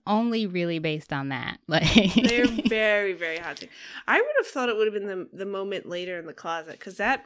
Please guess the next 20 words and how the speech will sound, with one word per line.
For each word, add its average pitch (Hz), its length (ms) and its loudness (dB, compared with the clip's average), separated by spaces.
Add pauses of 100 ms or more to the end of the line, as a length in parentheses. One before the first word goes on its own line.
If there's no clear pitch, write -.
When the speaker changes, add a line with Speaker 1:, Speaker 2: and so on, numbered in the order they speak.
Speaker 2:
really 180 300 -4
actually, 180 500 -4
that's 240 220 0
one 339 140 -2
of 262 60 0
the 240 80 0
reasons 226 340 -6
why 185 180 -4
I 175 80 -6
don't, 165 380 -8 (640)
<sighs> - 240 -6
I 262 140 2
still 330 260 -6
have 254 260 0
my 214 220 -2
core 202 320 -4
issues 233 400 -6
with 285 160 -6
it. 330 300 -6 (640)
Um, 185 520 -4